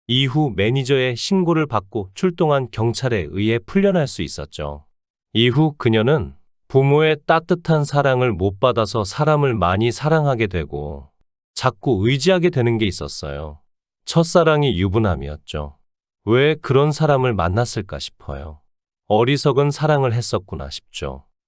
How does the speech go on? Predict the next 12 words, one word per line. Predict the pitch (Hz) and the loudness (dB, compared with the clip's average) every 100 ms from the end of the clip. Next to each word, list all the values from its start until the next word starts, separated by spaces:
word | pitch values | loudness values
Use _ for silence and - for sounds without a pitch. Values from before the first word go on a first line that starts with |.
| _ _ | _ _
라고 | 104 110 120 147 147 | 2 2 4 2 0
솔직한 | - 190 190 190 - 170 135 | 0 0 0 -4 -2 0 2
마음을 | 101 104 110 117 | 2 2 0 -2
전했습니다. | 98 98 95 - 78 69 71 73 _ _ _ _ _ | -2 -2 -2 -6 -12 -12 -12 -14 _ _ _ _ _
문주라는 | 117 143 151 170 170 156 156 147 | 0 2 2 4 4 2 0 -2
과거 | - 110 117 143 - | 2 2 4 0 0
티비 | - 175 170 | -2 0 0
조선 | 165 135 135 117 80 | 0 0 0 -2 -2
인생 | 113 120 139 127 | 0 0 0 -2
다큐 | - 98 - 131 107 98 | -4 -8 -4 -2 -2 0
마이웨이에 | 95 107 117 107 101 98 101 | 0 2 2 0 0 0 -2
출연해 | 107 - 123 92 80 67 67 71 | -4 -4 -2 -2 -4 -8 -10 -14